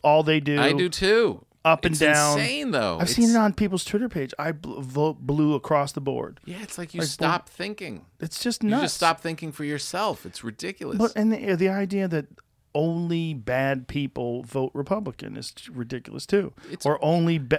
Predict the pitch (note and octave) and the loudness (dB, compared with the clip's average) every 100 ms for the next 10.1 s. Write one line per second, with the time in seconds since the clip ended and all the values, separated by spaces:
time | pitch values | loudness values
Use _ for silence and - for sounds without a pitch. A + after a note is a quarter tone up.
0 | C3 B2+ D3+ D3+ C#3 D3+ C#3 D3+ C#3 C3 | 0 4 4 4 0 -2 -2 2 2 4
1 | C3+ C#3 - C#3+ C3 C3+ A#2 C3+ C#3 C3 | 2 -2 -2 -2 -2 -2 0 2 2 0
2 | C#3 C#3+ C#3 D#3+ E3+ G3 G3+ B2 A2 A2+ | -4 -2 0 2 2 -2 -2 -4 -6 -6
3 | B2 A#2+ B2 - F3 - - - _ D#3 | -8 -8 -10 0 0 0 -8 -20 _ -2
4 | D#3 - C#3+ E3 - D3 D3 D#3+ F3 D#3+ | 0 -2 0 0 0 0 4 4 4 0
5 | C#3 C#3+ D3 D3 D3+ - C3 - C3+ B2 | -2 -4 -2 -4 -4 -4 -4 -4 -8 -4
6 | C3 B2+ B2 B2+ B2+ D3+ D3 A#2+ - B2+ | -4 -4 -6 -4 0 2 0 -4 -4 -4
7 | - C3 B2+ C3 - F3 C3+ - - F#2 | -4 -6 -4 -6 -6 -6 -6 -10 -8 -4
8 | E2+ E2 C3 C3 C3+ B2+ C#3+ - C#3 C3+ | -2 -4 -4 -4 -2 -2 -2 -4 -8 -8
9 | - - E3+ C#3+ A2+ - - G#2+ A2 C3+ | -6 -2 -2 -2 -6 -12 -20 -12 -6 -4
10 | C3 | -4